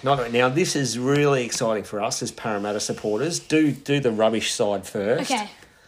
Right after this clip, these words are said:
Speaker 2: Cameron Munster, Daly Cherry Evans, the captain, two of the most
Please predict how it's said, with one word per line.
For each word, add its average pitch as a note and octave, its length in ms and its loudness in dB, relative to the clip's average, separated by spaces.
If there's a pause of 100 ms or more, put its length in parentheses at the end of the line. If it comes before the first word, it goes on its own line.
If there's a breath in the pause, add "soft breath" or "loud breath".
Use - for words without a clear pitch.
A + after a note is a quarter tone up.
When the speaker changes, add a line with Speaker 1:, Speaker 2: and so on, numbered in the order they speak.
Speaker 2:
Cameron C#4 320 -2
Munster, B3+ 360 -2
Daly A#3+ 320 2
Cherry A3+ 360 -6
Evans, A3 280 -8
the G#3+ 80 -12
captain, C4+ 560 -4 (400)
two B3+ 640 -4
of A#3 160 -8
the A#3+ 60 -10
most A#3 460 -4